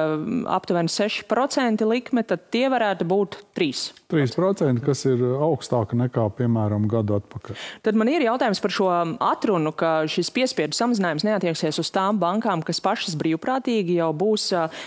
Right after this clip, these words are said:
Speaker 1: veikušas, un es citēju, nozīmīgu likmes samazinājumu. Tur nav rakstīts, kas ir nozīmīgs, to droši vien katrs redz citādi. Kas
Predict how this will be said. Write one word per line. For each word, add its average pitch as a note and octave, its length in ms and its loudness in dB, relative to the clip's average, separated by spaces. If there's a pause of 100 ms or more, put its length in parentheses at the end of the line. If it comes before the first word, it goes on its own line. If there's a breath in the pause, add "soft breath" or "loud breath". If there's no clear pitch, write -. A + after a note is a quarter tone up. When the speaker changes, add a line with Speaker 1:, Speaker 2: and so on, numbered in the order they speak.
Speaker 1:
veikušas, B3 540 0
un F#3 120 2
es - 80 -6
citēju, G#3+ 460 0 (100)
nozīmīgu D3+ 840 0
likmes F3+ 320 -2
samazinājumu. E3+ 960 0 (280)
Tur G#3 260 0
nav F3 240 2
rakstīts, C#3 480 -4
kas F3 300 -2
ir C#4 100 0
nozīmīgs, A3+ 640 0
to D#3 80 0
droši D3 300 -4
vien C#3+ 100 -4
katrs D#3 360 -4
redz D3+ 200 -2
citādi. G3 540 0 (240 loud breath)
Kas - 260 -2